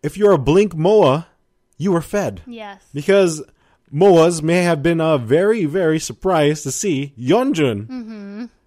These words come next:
Speaker 1: who's our bias, right, for, for T X T.
Speaker 2: Yes.
Speaker 1: Uh, we do have a shared bias, that surprisingly enough,
Speaker 2: Yeah.
Speaker 1: for something.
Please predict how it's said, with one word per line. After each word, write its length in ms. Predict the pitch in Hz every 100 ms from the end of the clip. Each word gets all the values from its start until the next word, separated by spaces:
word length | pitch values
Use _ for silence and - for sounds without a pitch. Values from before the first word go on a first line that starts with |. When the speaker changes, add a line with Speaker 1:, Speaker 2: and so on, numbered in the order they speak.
| _
Speaker 1:
who's 180 | 170 180
our 200 | 170 202
bias, 400 | 143 131 127 139
right, 220 | 131 147
for, 360 | 147 147 135 127 139 _
for 280 | - 135 123
T 140 | 180
X 200 | 143 -
T. 240 | - 185 120
Speaker 2:
Yes. 240 | 220 202 _ _ _ _
Speaker 1:
Uh, 420 | 110 123 127 123 - 127
we 140 | 135
do 180 | 117 156
have 220 | 156 156
a 40 |
shared 380 | 175 - 165 123
bias, 480 | 117 107 123 - -
that 300 | 117 113 110
surprisingly 640 | - 117 - 127 123 117 117
enough, 260 | 107 113 190
Speaker 2:
Yeah. 340 | 262 233 220 - _
Speaker 1:
for 140 | 131
something. 560 | - 170 165 - 95